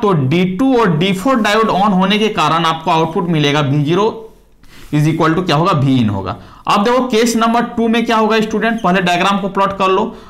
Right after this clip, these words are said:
Omega t is equal to क्या हो जाएगा, पाई से लेके क्या होगा आपका, टू पाई होगा, तब आपका क्या होगा, उस चीज का आपको analysis करके बताएंगे। चलो, इसको return करो पहले,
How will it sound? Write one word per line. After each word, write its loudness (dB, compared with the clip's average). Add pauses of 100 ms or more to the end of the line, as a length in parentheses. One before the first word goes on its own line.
(120)
Omega 2
t 2
is 2
equal 0
to 0
क्या 0
हो 2
जाएगा, 0 (140)
पाई 2
से -2
लेके 0
क्या 0
होगा 2
आपका, -2 (140)
टू 0
पाई 0
होगा, 0 (240)
तब 0
आपका -2
क्या -2
होगा, 0 (340)
उस 0
चीज 0
का -2
आपको 0
analysis 0
करके -2
बताएंगे। -2
चलो, 0
इसको -2
return 2
करो 2
पहले, 0